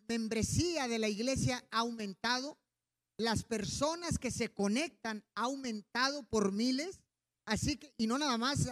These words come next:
aquí, en todo el mundo están viendo una multiplicación de conexiones a través de las plataformas digitales. Entonces, déjeme decirle, ahora,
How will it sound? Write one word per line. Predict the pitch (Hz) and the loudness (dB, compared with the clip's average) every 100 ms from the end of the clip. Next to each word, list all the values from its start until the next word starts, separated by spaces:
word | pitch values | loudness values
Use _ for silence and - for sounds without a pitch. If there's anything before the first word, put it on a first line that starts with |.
| 233 | -2
aquí, | 202 196 311 339 220 | -4 -2 -2 -2 -4
en | 208 | -6
todo | - 302 339 311 | -2 -2 0 0
el | 262 | 0
mundo | 277 339 254 160 - _ _ _ - | -2 -4 -4 -6 -8 _ _ _ -4
están | 214 262 285 | 0 0 0
viendo | 294 330 320 285 233 - _ | -2 -2 0 -2 -2 -12 _
una | 262 311 302 | -4 -2 -4
multiplicación | 262 262 247 - 247 - 240 - 214 - 285 311 | -2 0 0 -4 -8 -4 -6 -4 -4 -2 -2 -2
de | 294 | -2
conexiones | - 233 220 - 262 285 294 269 _ _ | -2 -2 -2 0 2 2 0 -4 _ _
a | 208 | -8
través | 208 214 240 | -2 2 2
de | 233 | 2
las | 214 | 0
plataformas | 190 202 190 202 208 185 | -2 -4 -2 0 0 0
digitales. | 175 185 - 165 143 135 - _ _ _ _ _ _ - | 0 -2 -2 -2 -4 -8 -16 _ _ _ _ _ _ -8
Entonces, | 226 214 277 254 196 147 _ _ _ - | -6 -2 -2 0 -2 -4 _ _ _ 2
déjeme | 285 294 285 | 4 4 0
decirle, | 277 262 - 330 254 151 117 _ _ _ 220 | 0 0 2 0 -2 -8 -12 _ _ _ 2
ahora, | 226 254 196 127 | 4 4 2 -4